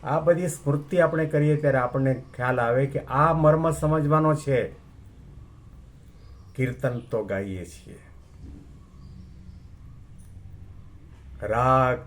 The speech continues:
તાલ, ધાળ સાથે, વાજિંત્રો સાથે ગાઈએ છીએ, સાંભળીએ છીએ, ડોલી ઉઠીએ છીએ,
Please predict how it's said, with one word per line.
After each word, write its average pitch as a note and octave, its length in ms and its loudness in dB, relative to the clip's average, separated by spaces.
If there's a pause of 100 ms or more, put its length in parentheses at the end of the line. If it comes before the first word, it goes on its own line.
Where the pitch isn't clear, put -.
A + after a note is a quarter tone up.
તાલ, A#2+ 400 2
ધાળ A2 460 -2
સાથે, A2+ 580 -6
વાજિંત્રો G#2+ 600 -4
સાથે G#2 400 -8
ગાઈએ A2 500 -4
છીએ, G#2+ 320 -8
સાંભળીએ G#2 680 -8
છીએ, F#2+ 300 -8 (160)
ડોલી F3 300 4
ઉઠીએ D3 440 2
છીએ, - 300 -14